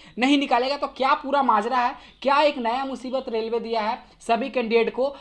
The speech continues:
और सबसे ज़्यादा जो इसमें इफेक्ट होंगे आईटीआई पास छात्र, इसमें सबसे ज़्यादा प्रॉब्लम उनको देखने को मिलेगा। तो चलिए वीडियो की शुरुआत करते हैं। उससे पहले जो लोग भी चैनल पर फर्स्ट टाइम है सब्सक्राइब नहीं किया, सब्सक्राइब करके बेल बटन on कर दीजिएगा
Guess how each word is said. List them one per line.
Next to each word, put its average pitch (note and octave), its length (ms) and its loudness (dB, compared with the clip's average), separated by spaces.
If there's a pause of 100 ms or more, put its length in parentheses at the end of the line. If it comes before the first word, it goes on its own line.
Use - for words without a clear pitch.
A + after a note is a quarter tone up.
(120)
और A#3+ 120 2
सबसे D4+ 360 -4
ज़्यादा C#4+ 260 0
जो C4 100 -8
इसमें C#4 340 -10
इफेक्ट A#3 400 -6
होंगे B3+ 180 -6
आईटीआई A3 480 -2
पास A3 520 -2
छात्र, G#3 320 0
इसमें G3 420 -10 (200)
सबसे - 340 -2
ज़्यादा B3+ 180 0
प्रॉब्लम G#3+ 480 2
उनको F3+ 220 -2
देखने E3 280 -6
को G#3+ 100 -2
मिलेगा। A#2+ 360 -6 (220)
तो C#4 60 -6
चलिए D4 240 0
वीडियो C4 260 -2
की C4+ 100 -6
शुरुआत B3+ 300 0
करते C4 220 -4
हैं। C4 40 -2
उससे B3+ 120 -6
पहले B3+ 220 -2
जो G#3 140 0
लोग A3 120 2
भी A#3 60 -4
चैनल A3 280 -2
पर A3+ 100 -6
फर्स्ट G3 260 -6
टाइम A3+ 140 -4
है A3 60 -4
सब्सक्राइब G#3 380 -2
नहीं A3 100 -8
किया, A3 120 -6
सब्सक्राइब G#3+ 360 -6
करके G#3+ 220 -8
बेल F3+ 280 2
बटन B3+ 240 -2
on B3+ 180 0
कर B3+ 100 -6
दीजिएगा A3 320 -6